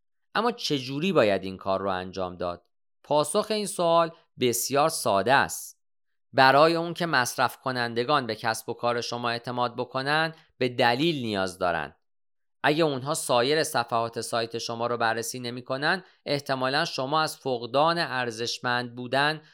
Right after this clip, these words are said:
و قابل اعتماد بودن رنج میبرین. در چنین حالتی می‌تونین با اشتراک گذاشتن یو جی سی مثل نظرات و توصیفات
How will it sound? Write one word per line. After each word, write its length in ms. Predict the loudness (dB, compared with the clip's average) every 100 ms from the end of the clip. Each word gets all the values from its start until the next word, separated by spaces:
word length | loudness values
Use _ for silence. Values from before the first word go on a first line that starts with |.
| -2
و 60 | 0
قابل 540 | 2 4 4 4 2
اعتماد 720 | 0 -2 -4 -2 0 -2 -6
بودن 520 | -8 2 4 4 0 _ -4
رنج 500 | 0 2 0 -4 -6
میبرین. 640 | -4 0 0 -2 -10 -14 _ _ _ _ _ _
در 160 | 2 2
چنین 360 | 0 -4 -6
حالتی 460 | -2 0 0 -2 -8
می‌تونین 440 | -10 -10 -10 -6
با 140 | -4 -2
اشتراک 520 | -4 -2 0 0 -2
گذاشتن 540 | -6 -4 -4 -4 -6
یو 280 | -6 -8 -10
جی 180 | -10 -8
سی 440 | -8 -6 -8 -12 _ -6
مثل 320 | -4 -2 -4
نظرات 680 | -2 -2 0 0 2 0 -2
و 80 | -6
توصیفات 800 | -6 -10 -8 -12 -4 0 -2